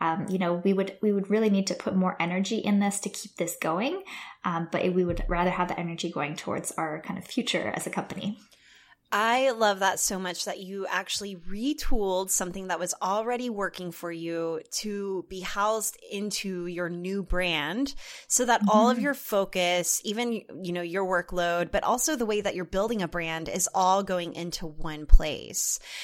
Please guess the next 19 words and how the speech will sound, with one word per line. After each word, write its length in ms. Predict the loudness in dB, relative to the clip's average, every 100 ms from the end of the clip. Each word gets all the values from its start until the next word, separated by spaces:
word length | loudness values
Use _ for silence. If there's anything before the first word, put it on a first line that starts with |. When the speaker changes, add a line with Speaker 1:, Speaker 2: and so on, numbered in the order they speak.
| -12 -6
Speaker 2:
So 300 | 2 4 4
I'm 160 | 2 0
a 40 | 2
little 120 | 0
curious 560 | -2 -4 -2 2 2 0
going 220 | -2 -2
from 300 | -4 -4 -4 -4
Natalie 400 | -2 0 -2 -4
Lussier 800 | -4 -4 -4 -2 0 0 -2 -4
to 440 | -4 -4 -2 -4 -4
Ambition 500 | -6 -4 -4 -4 -6 -4
Al-, 340 | -2 -2 -4 _ _ _ _ _ -14
Ambition 360 | -10 -8 -8 -8
Ally. 500 | -8 -8 -6 -8 -10 -12
<laughs> 100 | 0
I 80 | 8 8
almost 220 | 8 0
said 100 | -2
Ally. 360 | -2 -2 -4